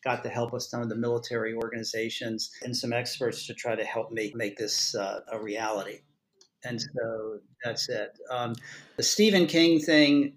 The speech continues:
um, and horror, I just, uh, y-, you know, it's, it, they actually are all based on things that have some relevance. You know, my, um,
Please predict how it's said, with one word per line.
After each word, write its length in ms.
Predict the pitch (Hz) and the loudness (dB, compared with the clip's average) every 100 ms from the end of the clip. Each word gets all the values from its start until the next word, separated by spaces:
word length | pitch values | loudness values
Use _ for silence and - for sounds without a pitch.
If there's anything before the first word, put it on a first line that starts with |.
| - | 0
um, 460 | 127 127 123 120 120 - - - - - | 4 6 4 0 -4 -16 -18 -18 -16 -6
and 80 | |
horror, 400 | 117 139 143 139 | 2 6 8 8
I 200 | 123 131 | 6 4
just, 460 | 139 139 - - - | 6 6 4 0 2
uh, 340 | 127 120 117 120 - - _ _ _ _ _ | 4 6 4 0 -12 -20 _ _ _ _ _
y-, 100 | - - | -14 -8
you 300 | 143 143 135 | -2 4 6
know, 180 | 123 127 | 6 6
it's, 320 | 151 151 - - _ | 6 4 -4 -8 _
it, 280 | 147 143 139 | 0 0 6
they 180 | 156 160 | 10 10
actually 460 | 185 170 - 190 | 8 4 2 6
are 100 | 151 | 10
all 320 | 147 147 127 117 | 10 10 8 6
based 380 | 139 147 - 147 | 6 6 4 4
on 240 | 131 123 | 4 2
things 400 | 123 139 127 127 | 0 0 2 0
that 140 | 127 | 0
have 260 | 113 123 117 | 0 0 4
some 340 | - 127 117 | 2 2 0
relevance. 840 | 110 113 123 110 95 - - - - _ _ | 0 0 0 -2 -6 -2 0 0 -6 _ _
You 60 | 123 | -6
know, 100 | 113 | -2
my, 300 | 113 117 117 120 117 113 | 0 0 0 0 -2 -2
um, 380 | 113 110 110 | -2 -2 -6